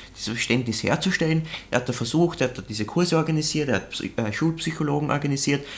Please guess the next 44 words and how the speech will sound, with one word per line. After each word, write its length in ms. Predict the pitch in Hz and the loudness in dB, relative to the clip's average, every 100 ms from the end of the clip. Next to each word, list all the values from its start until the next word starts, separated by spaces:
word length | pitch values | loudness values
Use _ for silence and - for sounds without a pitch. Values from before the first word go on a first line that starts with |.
| - - | -12 -2
aber 200 | 107 110 | 0 2
er 60 | 107 | 0
hat 140 | - | 0
es 140 | 156 | 0
nicht 180 | 160 - | -2 0
wirklich 240 | 151 165 160 | -2 -2 -2
geschafft, 380 | 156 117 - | 0 2 0
das 100 | - | -6
zu 100 | - | -4
bekämpfen. 520 | 160 151 98 90 85 80 - - - - - - - - - - | -4 -2 -2 -4 -6 -8 -12 -20 -20 -20 -20 -20 -20 -20 -20 -4
Äh, 120 | 113 - | -2 0
ich 140 | 120 | -2
kam 200 | - 127 | 2 2
dann 120 | 165 156 | 4 2
in 80 | |
der 100 | 131 | 2
siebten 320 | 123 165 - 175 | 0 0 0 0
Klasse 320 | 139 139 151 | 2 2 0
in 60 | |
die 80 | 127 | 0
Parallelklasse, 960 | 127 104 95 101 117 135 139 - 233 - - - - - - - - - | 0 0 0 -2 -2 0 2 2 0 -2 -18 -20 -20 -20 -20 -20 -20 -4
äh, 200 | 139 131 - | -2 0 0
und 160 | 139 101 | 4 6
da 160 | 156 | 6
war, 320 | 175 170 - - | 6 4 0 2
da 140 | 143 | 4
gab 260 | 165 - 202 | 4 4 2
es 140 | 202 | 0
aus 180 | 170 - - | -4 -4 2
irgendeinem 440 | 196 214 190 190 | 4 6 4 2
Grund 220 | 160 175 | 2 0
diese 180 | 160 160 | 0 -4
Probleme 440 | 160 151 135 147 | -2 -2 2 2
nicht. 380 | 135 85 - - - - - - - - | 2 2 -2 -14 -18 -20 -20 -20 -16 -8
Die, 80 | 147 - | -6 -2
in 80 | 160 | 0
dieser 240 | 175 214 | 2 0
Klasse 340 | 202 165 160 190 | 2 2 2 2
gab, 460 | 123 180 - - | 2 2 -2 0
gab 240 | 131 143 196 | 2 4 4
es 160 | - | 2
nie 100 | 185 | 2
solche 520 | 208 175 170 185 170 - - | 4 2 2 2 2 0 0
Mobbingfälle. 720 | 135 143 147 - - - | 2 6 4 2 -4 -4